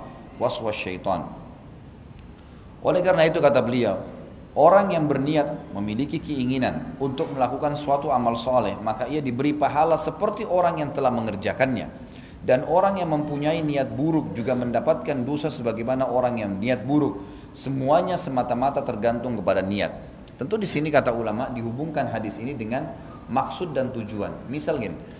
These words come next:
ada orang bilang, "Ya Allah, kalau saya bisa haji seperti dia, saya akan pergi haji." Sebenarnya dia bisa, dia bisa lakukan.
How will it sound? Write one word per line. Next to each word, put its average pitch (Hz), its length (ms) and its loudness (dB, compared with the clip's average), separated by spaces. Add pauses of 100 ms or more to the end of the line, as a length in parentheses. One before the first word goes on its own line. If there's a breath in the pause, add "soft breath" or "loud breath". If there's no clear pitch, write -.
(240 loud breath)
ada 160 220 4
orang 175 320 8
bilang, 160 480 2
"Ya 120 160 2
Allah, 127 260 2
kalau 110 220 -2
saya 120 240 -2
bisa 117 320 -4
haji 123 320 0
seperti 117 320 -6
dia, 127 160 0
saya 120 160 0
akan 110 160 0
pergi 101 200 -4
haji." 95 60 -4
Sebenarnya 214 460 0
dia 233 160 6
bisa, 220 480 0 (560)
dia 143 180 4
bisa 196 300 0
lakukan. 123 560 4